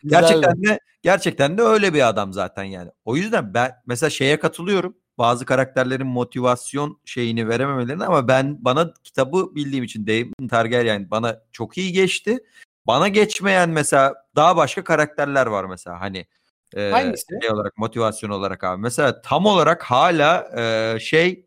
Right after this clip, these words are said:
Speaker 1: e, Rhaenyra bana geçmedi. E, şey, pardon, Rhaenyra. Bir de, e, hepsi karışıyor ya.
Speaker 2: Ay, bu
Speaker 1: Asıl
Speaker 2: arada
Speaker 1: bu
Speaker 2: burada çok güzel bir şey söyledim. Ben burada George R R Martin'i o kadar övdük ya. Şu an eleştirmeyi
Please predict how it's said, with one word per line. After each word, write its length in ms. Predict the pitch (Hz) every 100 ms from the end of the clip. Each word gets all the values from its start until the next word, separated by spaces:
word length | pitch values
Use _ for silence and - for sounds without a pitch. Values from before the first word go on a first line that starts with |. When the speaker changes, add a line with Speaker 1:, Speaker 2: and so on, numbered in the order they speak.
| -
Speaker 1:
e, 300 | 110 110 113
Rhaenyra 420 | 117 135 190 196 185 - -
bana 200 | 127 139
geçmedi. 560 | 151 143 135 110 90 78 _ _ _ _ _ _ 104
E, 180 | 101
şey, 180 | - 123
pardon, 320 | 120 123 110
Rhaenyra. 580 | 107 131 143 131 87 - _ _
Bir 60 | 101
de, 80 | 110
e, 380 | 110 - -
hepsi 220 | 104 - -
karışıyor 380 | 107 90 135
ya. 140 | 104 85 _ -
Speaker 2:
Ay, 120 | 151
bu 40 |
Speaker 1:
Asıl 160 | 143 180
Speaker 2:
arada 160 | 160
Speaker 1:
bu 60 | 151
Speaker 2:
burada 320 | 143 - 190 180
çok 200 | - 185
güzel 240 | 156 170
bir 60 | 151
şey 120 | 185
söyledim. 320 | - 143 135
Ben 180 | 139 151
burada 120 | 151 143
George 340 | 147 139 147
R 0 |
R 120 | 135
Martin'i 400 | 139 139 131 139 -
o 60 |
kadar 180 | 139 135
övdük 420 | 147 127 131 -
ya. 80 | 107
Şu 180 | - 156
an 80 | 143
eleştirmeyi 420 | 131 135 131